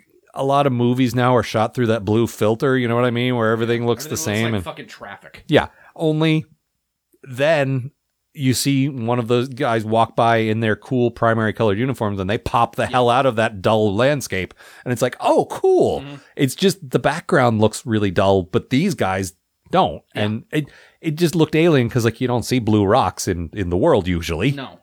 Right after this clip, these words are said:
Speaker 1: So it was, it just, like, and there's a lot of that. The, the, the trees and the, like, all that stuff.
Speaker 2: Just they really, they, they really nailed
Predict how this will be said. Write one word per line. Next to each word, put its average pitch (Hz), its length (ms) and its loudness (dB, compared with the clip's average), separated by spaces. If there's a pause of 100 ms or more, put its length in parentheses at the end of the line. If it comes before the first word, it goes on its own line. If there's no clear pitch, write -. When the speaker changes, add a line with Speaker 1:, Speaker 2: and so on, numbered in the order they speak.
(120)
Speaker 1:
So 123 260 0
it - 20 4
was, 147 180 -2
it 165 260 -8
just, 202 200 -6
like, 190 320 -6
and 170 120 -2
there's 202 100 4
a 202 40 4
lot 220 220 2
of 107 60 -2
that. 85 220 -4
The, 123 80 -4
the, 110 200 -4
the 101 120 -8
trees 175 540 2
and 104 240 0
the, 92 180 2
like, 92 260 -2 (280)
all 180 160 2
that 135 160 0
stuff. - 240 -10
Speaker 2:
Just 185 180 -12
they 196 100 0
really, 196 480 -2
they, 156 240 -8 (360)
they 165 140 -2
really 202 240 4
nailed 151 580 -2